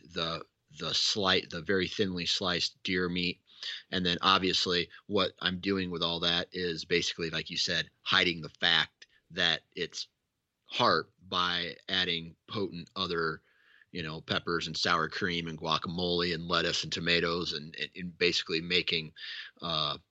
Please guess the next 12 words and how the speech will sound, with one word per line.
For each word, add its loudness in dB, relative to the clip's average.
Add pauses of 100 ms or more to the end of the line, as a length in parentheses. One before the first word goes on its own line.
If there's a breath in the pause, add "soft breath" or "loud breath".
(640)
a -4
fajita 0
out 2
of -2
it, -2
which 0
is -2 (300)
just 0
like, -4
it, 0
it's 2
almost, 6